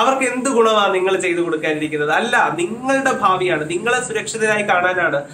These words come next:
അവരെല്ലാരും ആഗ്രഹിക്കുന്നത്. അപ്പൊ ദയവ് ചെയ്ത് ഈ അവസാന നിമിഷം ഞാനും സമയം കളയുന്നില്ല. ഇനി നിങ്ങൾ ചെയ്യേണ്ടത് സിസ്റ്റമാറ്റിക് ആയിട്ട് പഠിച്ചു തുടങ്ങുക. അപ്പൊ സിസ്റ്റമാറ്റിക് ആയിട്ട് പഠിക്കാൻ വേണ്ടിയിട്ട് നിങ്ങൾ നിങ്ങളുടെ, ആ, ഫോക്കസ് ഏരിയ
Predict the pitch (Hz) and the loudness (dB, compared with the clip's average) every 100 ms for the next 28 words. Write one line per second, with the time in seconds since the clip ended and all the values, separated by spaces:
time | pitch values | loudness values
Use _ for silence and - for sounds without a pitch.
0 | - 160 180 175 196 208 190 156 147 147 | -6 0 2 2 2 2 2 0 0 -2
1 | 143 135 117 - 139 143 220 254 185 151 | -2 -6 -8 -6 -2 0 2 0 0 0
2 | 185 294 - - - 165 226 277 170 175 | 2 0 -4 -16 -10 -4 -2 0 0 0
3 | 196 233 226 190 180 185 175 202 214 170 | 2 2 2 0 -2 0 0 2 0 0
4 | 190 190 156 143 135 139 226 233 247 285 | 0 0 0 -2 -2 0 0 0 -2 0
5 | 262 254 262 220 196 185 185 185 269 269 | 0 0 0 2 2 2 0 2 0 0
6 | - 233 - - 285 240 220 220 202 185 | -2 -4 -4 -2 2 2 2 0 -2 -2
7 | 180 170 170 160 156 156 165 226 - 185 | -2 -4 -4 -4 -2 0 2 0 -2 -8
8 | 180 - - - 240 214 208 208 208 202 | -8 -8 -8 -4 0 0 -2 -4 -4 -2
9 | 175 170 190 190 170 139 131 123 - 247 | -4 -2 -2 -2 -2 -4 -6 -6 -2 -2
10 | 226 - - _ - 165 170 185 269 262 | -2 -10 -20 _ -8 -4 0 0 0 -4
11 | 160 165 170 170 170 202 269 - - 147 | -8 -4 0 0 0 0 -2 -6 -6 -2
12 | 147 147 147 147 143 139 139 135 - - | 0 0 0 0 0 0 -2 -6 -14 -4
13 | 156 151 165 165 156 156 | -4 -2 -2 -2 -2 0